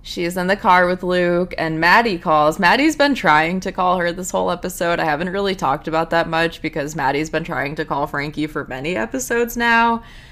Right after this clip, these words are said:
and nothing really comes of it, so I just, a-, again, this just serves to, like, piss Luke off and be like, "Oh, so you have more guys that you're talking to, blah, blah, blah."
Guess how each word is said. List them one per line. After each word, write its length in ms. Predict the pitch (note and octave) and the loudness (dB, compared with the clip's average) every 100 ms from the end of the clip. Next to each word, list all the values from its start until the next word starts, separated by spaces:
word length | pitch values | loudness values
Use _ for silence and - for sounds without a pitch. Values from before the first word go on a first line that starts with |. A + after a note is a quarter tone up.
| - | 0
and 400 | F#3+ G#3 G#3+ F3+ - | 4 6 4 -2 -2
nothing 420 | A3 A3+ B3+ B3 | 2 2 2 2
really 320 | A3+ G#3 G3 | 2 2 2
comes 400 | G3+ F3 E3 G#3 | 2 4 4 2
of 160 | A3+ A3+ | 0 2
it, 240 | A#3 G#3 | 2 2
so 240 | - F3 E3 | 2 2 4
I 120 | E3 | 2
just, 360 | E3 D3+ - - | 2 0 0 2
a-, 200 | F#3+ - | 2 4
again, 400 | G3+ F3+ E3+ F3+ | 4 6 6 6
this 200 | F3 F#3 | 2 0
just 240 | F3 E3 | -4 -2
serves 360 | D#3 C#3+ D#3+ E3 | 0 2 0 0
to, 100 | F3 | 0
like, 260 | D3 C#3+ - | 0 -2 -6
piss 340 | D#3+ C#3 - | -2 0 0
Luke 240 | D3 D3+ D#3 | 0 0 2
off 540 | A2 C3+ C#3+ D#3 - | 4 6 4 2 0
and 180 | D3+ D#3+ | -4 -2
be 120 | D3 | -2
like, 260 | C#3+ D3 - - | 0 -2 0 8
"Oh, 460 | G3+ F#3 C#3 - - - - | 10 10 8 4 -6 -20 -18
so 1000 | - - - D#3+ D#3 D3+ D3+ D3+ D#3 E3 - - - - - - - - - - - | -12 -2 4 6 6 6 4 4 0 -2 -8 -20 -20 -20 -20 -20 -20 -20 -20 -12 -2
you 100 | F3+ | 2
have 220 | F3 E3+ | 4 4
more 260 | E3+ F#3 C4 | 6 6 8
guys 380 | A3+ E3+ C#3+ - | 10 8 6 2
that 160 | D3 | 0
you're 100 | E3 | 0
talking 480 | E3+ E3+ - - F3 | 0 0 -2 -6 -8
to, 240 | F3+ G2+ | -6 -6
blah, 260 | A2+ C3 C#3 | -2 2 2
blah, 140 | E3+ | 2
blah." 560 | F#3 G3+ G3 D3+ C#3+ | 2 4 6 4 2